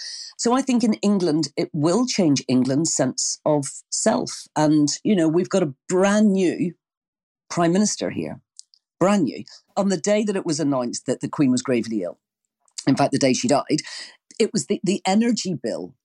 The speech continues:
was being read out. The, this huge and very important, everybody was saying that this was the, that would be the centerpiece of Liz Truss's prime ministership, was going to be what she was going to do about our soaring energy costs,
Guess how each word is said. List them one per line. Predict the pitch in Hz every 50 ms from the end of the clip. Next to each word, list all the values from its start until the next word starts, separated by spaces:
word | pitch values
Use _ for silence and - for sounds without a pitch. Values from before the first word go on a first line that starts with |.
| _
was | 143 139 117 -
being | - 147 139 135 139
read | 135 135 139 143 135 123
out. | 117 101 107 - -
The, | 127 120 -
this | 175 151 190 185 - - - - - - 208
huge | 220 247 254 254 247 220 190 -
and | - 170 139 131 131 131 -
very | 185 175 214 226 208 202
important, | 180 175 - - 196 190 - - - - -
everybody | 214 247 214 269 262 202 208 196
was | 185 160 -
saying | 185 160 147
that | 147 -
this | 151 143 -
was | 160 143 123
the, | 147 143 - -
that | 165 147
would | 156 151
be | 156 175
the | 151 160
centerpiece | 143 - - 208 202 226 226 - 190 - - 127 107 107 - - - - _ _
of | - 151 131
Liz | 147 147 160 156 139 - -
Truss's | - - 175 156 - - 147 127 127 143 - - _ _ _ _ _ _ _
prime | - - 185 175 170 160
ministership, | 185 226 233 - - - 80 - - - - - _ _ _ - - - - -
was | 139 147 -
going | 185 165
to | 147
be | 151 151
what | 143 147 180 190 -
she | - 180
was | 147 127
going | - 147 135
to | 117 110
do | 107 - 160 151 - 139 139 - -
about | - - 147 143 143 - 147
our | 143 143
soaring | - - - - 165 147 151 156 151 147 156
energy | 185 226 233 220 - -
costs, | - - - - - - - - - -